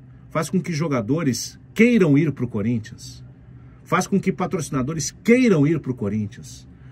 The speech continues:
Uma imagem negativa de um clube que fala coisas que não, não se, não acontecem, que anuncia jogador antes dele tá contratado, que devolve jogador pro Flamengo. É a imagem de um time que não honra com o que fala.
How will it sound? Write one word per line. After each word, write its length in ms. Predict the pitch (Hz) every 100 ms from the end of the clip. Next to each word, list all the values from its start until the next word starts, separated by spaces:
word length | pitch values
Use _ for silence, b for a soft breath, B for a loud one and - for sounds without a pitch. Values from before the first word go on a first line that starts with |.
| B -
Uma 140 | 165
imagem 320 | 196 202 170
negativa 500 | 180 151 143 196 165
de 80 | 143
um 60 | 143
clube 300 | 156 147 143
que 100 | 143
fala 300 | - 139 131
coisas 360 | 151 131 123
que 200 | - 143
não, 240 | 135 127 120
não 160 | 139
se, 280 | 139 - 123
não 120 | 123
acontecem, 760 | 143 143 110 - 202 196 - 98 B B B
que 80 | -
anuncia 580 | 156 143 127 - 165 156
jogador 420 | 143 123 120 147
antes 160 | 151 143
dele 200 | 139 127
tá 120 | 139
contratado, 840 | 135 127 104 95 147 180 160 120 B B B
que 80 | 175
devolve 480 | 156 127 160 185 131
jogador 400 | 160 131 127 180
pro 140 | 156
Flamengo. 800 | - 190 180 175 220 226 135 113 - - - - - - - - - - - - - -
É 60 | 190
a 40 |
imagem 380 | 214 202 214 220
de 100 | 190
um 80 | 220
time 300 | - 220 226
que 120 | -
não 160 | 240 254
honra 240 | 262 254
com 100 | 254
o 40 | 254
que 140 | 277
fala. 500 | - 247 277 185 104